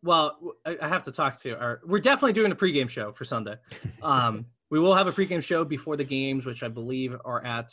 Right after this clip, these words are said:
Speaker 1: one P M.
Speaker 2: Yeah, one and
Speaker 1: on
Speaker 2: three.
Speaker 1: Yeah, one and three. So we'll be having one starting around noon on, uh, Sunday.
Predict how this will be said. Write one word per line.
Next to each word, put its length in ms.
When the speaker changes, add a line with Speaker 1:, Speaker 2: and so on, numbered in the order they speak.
Speaker 1:
one 360
P 340
M. 380
Speaker 2:
Yeah, 140
one 80
and 180
Speaker 1:
on 100
Speaker 2:
three. 200
Speaker 1:
Yeah, 160
one 200
and 120
three. 200
So 120
we'll 100
be 120
having 320
one 200
starting 320
around 320
noon 360
on, 440
uh, 140
Sunday. 760